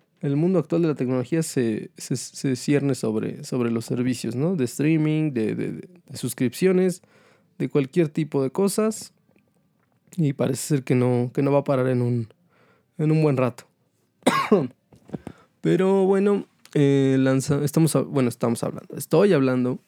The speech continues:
del lanzamiento de Google Play Pass, eh, que es el similar de, eh, Apple Arcade. Es un, eh, servicio de suscripción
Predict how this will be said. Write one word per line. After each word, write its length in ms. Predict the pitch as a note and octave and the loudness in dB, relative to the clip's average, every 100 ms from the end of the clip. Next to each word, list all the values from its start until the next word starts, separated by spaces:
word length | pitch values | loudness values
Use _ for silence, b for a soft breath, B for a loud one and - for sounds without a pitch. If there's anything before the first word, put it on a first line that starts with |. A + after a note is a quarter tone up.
| _ _ - - _ | _ _ -20 -20 _
del 240 | C#3 A#2+ | -4 -2
lanzamiento 640 | A#2 A#2+ B2+ C3+ C3+ C3 C3 | -2 -2 -2 0 -2 -2 -2
de 200 | A2+ A#2 | -2 0
Google 360 | C3+ C3 B2+ - | 2 2 2 2
Play 240 | A#2+ A#2+ | 0 0
Pass, 540 | - C#3 D3 E3+ - - b b b b b b _ _ _ _ _ _ _ _ _ - | 0 0 0 -2 -10 -12 b b b b b b _ _ _ _ _ _ _ _ _ -4
eh, 320 | F3+ F#3 - - _ _ _ | -2 0 -2 -8 _ _ _
que 120 | - | 2
es 140 | D3+ C#3+ | 2 4
el 200 | D3 C3 | 2 2
similar 640 | - C#3 C#3 D3 D3+ G3+ - _ _ _ _ _ - _ | 2 2 4 2 2 -2 -10 _ _ _ _ _ -20 _
de, 600 | D3+ D3 E3+ C#3+ D3 D#3+ - - - | 0 2 4 4 4 0 -2 -12 -6
eh, 340 | C3 B2 A2+ | -4 -2 -2
Apple 340 | A2+ A#2 A2+ A#2 | -2 0 -2 0
Arcade. 440 | C3 - A3+ B3+ - - | -2 0 0 0 -6 -10
Es 280 | - D3 - | -2 -2 0
un, 440 | D3 C#3+ C#3+ C#3 C3 | 0 0 0 0 0
eh, 260 | B2 A#2+ A#2+ | -2 -2 -2
servicio 460 | C#3 C3+ C#3 C#3+ | -4 -2 -2 0
de 80 | B2 | -2
suscripción 720 | B2 A#2+ - B2 - G3 B3 | -2 -6 -4 -4 0 0 -2